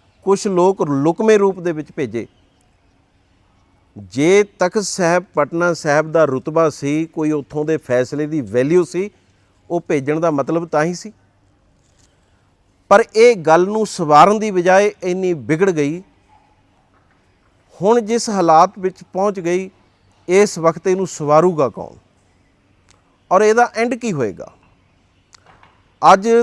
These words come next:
ਤਖਤਾਂ ਨਾਲੋਂ ਤਖਤ ਨਿਖੜ ਰਹੇ ਨੇ। ਕੌਮ ਤਾਂ ਸਾਡੀ ਪਹਿਲਾਂ ਹੀ ਕਈ ਜਗ੍ਹਾ ਵੰਡੀ ਪਈ ਹੈ, ਪਰ ਜਿਹੜੀ ਇਹ ਵੰਡੀ ਪਾ ਜ-, ਪਾਈ ਜਾ ਰਹੀ ਹੈ, ਮੈਂ ਸਮਝਦਾ ਇਹ ਕਿ ਸਾਡੇ ਸਿੱਖ ਇਤਿਹਾਸ ਦਾ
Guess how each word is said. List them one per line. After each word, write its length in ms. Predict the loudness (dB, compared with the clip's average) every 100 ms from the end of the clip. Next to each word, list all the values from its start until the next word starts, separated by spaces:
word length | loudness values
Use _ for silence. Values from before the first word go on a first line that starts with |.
| 0 0
ਤਖਤਾਂ 420 | 0 2 0 2
ਨਾਲੋਂ 500 | 4 6 6 6 4 -2 _ _ _ _ 2
ਤਖਤ 260 | 4 4 0
ਨਿਖੜ 300 | -2 -2 -2
ਰਹੇ 240 | -2 -2
ਨੇ। 160 | -4 -10 _ _ _ _ _ _ _ _ _ _ _ _ _ _ 0
ਕੌਮ 240 | 0 2
ਤਾਂ 140 | -2
ਸਾਡੀ 280 | -2 -2 -4
ਪਹਿਲਾਂ 320 | -4 -2 0 0
ਹੀ 160 | -4 -10 _ -4
ਕਈ 180 | -2
ਜਗ੍ਹਾ 240 | 0 0 0
ਵੰਡੀ 300 | 2 0 0
ਪਈ 240 | -2 -2 0
ਹੈ, 140 | -2 _ _ _ _
ਪਰ 120 | 0 0
ਜਿਹੜੀ 400 | 0 2 2 -2 -6
ਇਹ 280 | 2 8 8 6 0
ਵੰਡੀ 380 | -2 0 0 -2 -2
ਪਾ 240 | 2 4 4
ਜ-, 140 | 0
ਪਾਈ 360 | -4 0 0 2
ਜਾ 220 | 4 4
ਰਹੀ 280 | 4 0 -2
ਹੈ, 80 | -2
ਮੈਂ 180 | -4
ਸਮਝਦਾ 460 | -6 -8 -6 -4 -4 -6 _ _ -4
ਇਹ 160 | -4
ਕਿ 220 | -4 -10 -10
ਸਾਡੇ 380 | -2 -2 -2 -6
ਸਿੱਖ 300 | -8 -6 -4
ਇਤਿਹਾਸ 420 | -2 0 2 2
ਦਾ 240 | 2 2